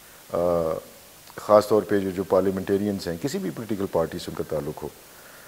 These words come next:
तो वो represent करते हैं अपने इलाके के voters and सपोर्टर्स को। तो एक आदमी जो individual जो है,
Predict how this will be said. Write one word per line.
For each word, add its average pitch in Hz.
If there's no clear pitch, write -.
तो 120
वो 147
represent 127
करते 113
हैं 110
अपने 107
इलाके 95
के 98
voters 82
and 80
सपोर्टर्स -
को। -
तो 123
एक 165
आदमी 139
जो 120
individual 107
जो 95
है, 82